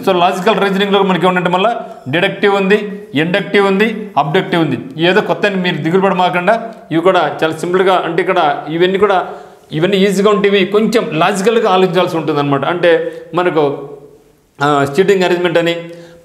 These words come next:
puzzles అని, ఇవన్నీ కూడా మనకి ఇక్కడ అడుగుతారు. So, కాబట్టి ఇవైతే చాలా ఈజీగా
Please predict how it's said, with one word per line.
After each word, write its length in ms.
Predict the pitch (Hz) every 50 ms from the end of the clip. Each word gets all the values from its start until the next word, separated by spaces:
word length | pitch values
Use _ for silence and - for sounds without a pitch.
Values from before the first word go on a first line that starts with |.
| _ 180
puzzles 360 | 170 175 185 220 214 - - 196
అని, 160 | 185 185 185 180 185 - - - - - - 151
ఇవన్నీ 200 | 160 175 180 208 208 214
కూడా 100 | 208 202
మనకి 160 | 196 165 147 151
ఇక్కడ 120 | 160 156 160
అడుగుతారు. 320 | 165 160 156 143 120 107 - - - - - - - - - _ _ -
So, 60 | 214 202 214
కాబట్టి 300 | 208 202 214 202 208 196 185 180 185 - - - - - - - - - - 165
ఇవైతే 260 | 175 202 208 196 247 214 - -
చాలా 160 | 202 196 190 190
ఈజీగా 220 | 214 208 208 214